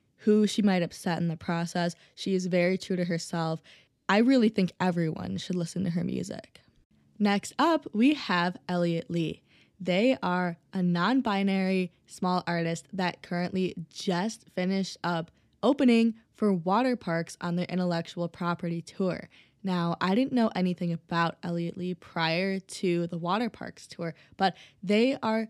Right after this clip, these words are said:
such a fun performer. They are so true to themselves. They sing about their sexuality, about how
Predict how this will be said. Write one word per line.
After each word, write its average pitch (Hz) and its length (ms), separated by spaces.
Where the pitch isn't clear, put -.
such - 600
a 185 200
fun 170 500
performer. 226 760
They 202 420
are 196 120
so 202 220
true 226 180
to 226 80
themselves. 170 580
They 180 140
sing 220 640
about 170 560
their 170 120
sexuality, 165 960
about 165 480
how 180 440